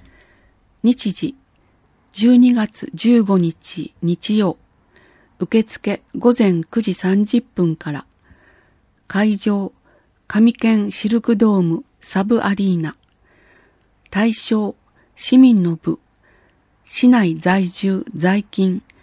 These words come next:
在学者など、オープンの部、どなたでも。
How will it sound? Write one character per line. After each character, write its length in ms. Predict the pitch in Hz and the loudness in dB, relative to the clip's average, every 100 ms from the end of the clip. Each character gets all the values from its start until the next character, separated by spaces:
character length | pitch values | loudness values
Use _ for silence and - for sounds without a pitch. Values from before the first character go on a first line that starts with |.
| _ _ - | _ _ 0
在 260 | 202 220 | 2 2
学 240 | 226 220 - | 0 -4 -6
者 260 | - 175 - | -8 -8 -4
な 160 | 165 | -4
ど、 160 | 160 - _ _ _ _ _ _ _ | -4 -10 _ _ _ _ _ _ _
オ 180 | 247 269 | 4 4
ー 20 | |
プ 200 | 269 208 | 2 0
ン 140 | 185 170 | 0 0
の 160 | 160 | -2
部、 240 | 156 160 - _ _ _ _ _ _ _ | -4 -4 -6 _ _ _ _ _ _ _
ど 140 | 170 226 | 0 2
な 140 | 202 | 0
た 160 | - 151 | -4 -4
で 140 | |
も。 100 | 147 | -4